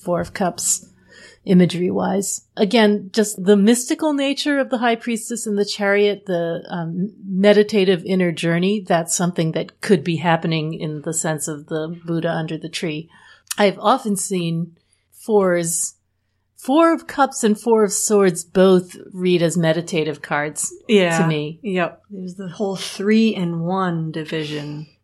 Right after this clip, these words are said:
Speaker 1: Yes.
Speaker 2: Which kind of speaks a little of the Chariot being the three and one conveyed.
Speaker 1: Right. And, oh, you know, and here's an interesting idea. The idea that, like,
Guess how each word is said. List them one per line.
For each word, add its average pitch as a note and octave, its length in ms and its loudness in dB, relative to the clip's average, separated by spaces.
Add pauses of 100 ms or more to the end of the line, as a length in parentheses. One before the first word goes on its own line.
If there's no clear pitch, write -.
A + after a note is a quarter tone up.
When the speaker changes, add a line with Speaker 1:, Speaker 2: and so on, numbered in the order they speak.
(120)
Speaker 1:
Yes. F#3+ 800 2 (160)
Speaker 2:
Which G#3+ 260 -10
kind D#4+ 280 -6
of B3 100 -4 (340)
speaks - 540 -12
a G#3+ 60 -4
little G#3 160 -2
of F#3 120 -12
the F#3 100 -10
Chariot F#3 680 -6
being E3+ 260 -10
the E3+ 80 -10
three F3 340 -10
and E3+ 160 -8
one E3+ 220 -10
conveyed. F3 720 -8 (260)
Speaker 1:
Right. G3+ 240 -12 (240)
And, D4 120 4
oh, F4+ 220 6
you G#4 220 6
know, E4 80 0
and G#3+ 360 -2
here's C4+ 300 -2
an F3 140 -2
interesting F3 440 -8
idea. E3 380 -8
The A3+ 160 -4
idea C4+ 320 -2
that, G#3+ 280 -2
like, F3 300 -2